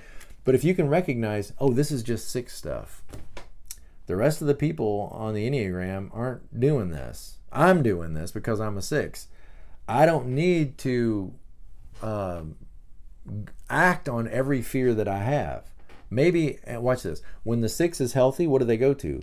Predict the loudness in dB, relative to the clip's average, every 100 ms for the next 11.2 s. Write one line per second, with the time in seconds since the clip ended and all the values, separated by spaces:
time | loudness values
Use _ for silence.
0 | -8 0 2 2 2 -2 -6 -12 -16 -16
1 | -18 -18 -18 -18 -16 -16 -12 -12 -12 -18
2 | -20 -20 -20 -20 -20 -8 -2 0 2 4
3 | 4 2 0 0 0 0 -4 -6 -6 -4
4 | -4 -4 -2 0 2 4 2 2 0 0
5 | -2 0 -2 -2 0 0 0 0 2 2
6 | 4 2 4 2 0 -2 -6 -8 -14 -20
7 | -20 -20 -18 -18 -16 -16 -14 -4 -4 4
8 | 2 2 -4 -2 0 0 2 0 2 0
9 | 2 2 2 0 -2 0 0 0 0 2
10 | 2 2 -2 -6 -4 -4 -2 -4 -4 -6
11 | -6